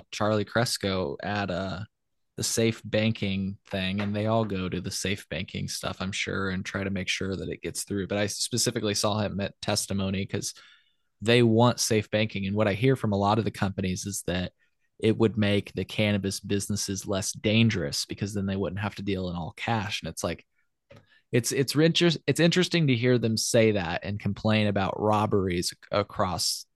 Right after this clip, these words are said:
many different states and how dangerous it all is, but then not staff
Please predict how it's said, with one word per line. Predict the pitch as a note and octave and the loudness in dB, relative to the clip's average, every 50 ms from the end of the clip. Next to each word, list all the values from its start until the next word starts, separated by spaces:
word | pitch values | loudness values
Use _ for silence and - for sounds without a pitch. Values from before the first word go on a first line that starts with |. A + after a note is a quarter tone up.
| _ - | _ -8
many | A2 G#2 G#2 G#2+ G#2 G2+ G#2 G2+ | -4 -2 0 0 0 0 0 -2
different | F#2+ G2 F#2+ - A2 - - - | -2 -4 -6 -4 -6 -6 -4 -6
states | - - G2 F#2+ F#2 F2 F2 - - - | -4 -2 0 0 0 -2 -4 -4 -4 -6
and | G2 F#2 | -4 -2
how | - G#2+ G2+ | -2 -2 -2
dangerous | F#2+ - G2 G2 G#2 G2+ - G#2 G2+ - - | 0 0 -2 0 -2 -2 -2 -2 -2 -2 -2
it | G2 | -2
all | F#2 F#2 F#2+ F#2+ F#2+ | -2 -2 -2 -2 -2
is, | F2+ E2+ D2+ - - - - | -2 -2 -4 -4 -6 -4 -4
but | G#2+ - - | -2 0 2
then | A2+ G#2+ G2+ G2+ G2+ | 2 2 2 2 0
not | G2+ G2 G2+ G#2 G2 - _ _ _ - | 0 0 0 0 0 -2 _ _ _ -6
staff | - - - - - G#2+ G2+ F#2+ F#2+ G2 G2+ - - - | -4 -4 -2 -2 0 0 0 0 0 -2 -4 -6 -10 -16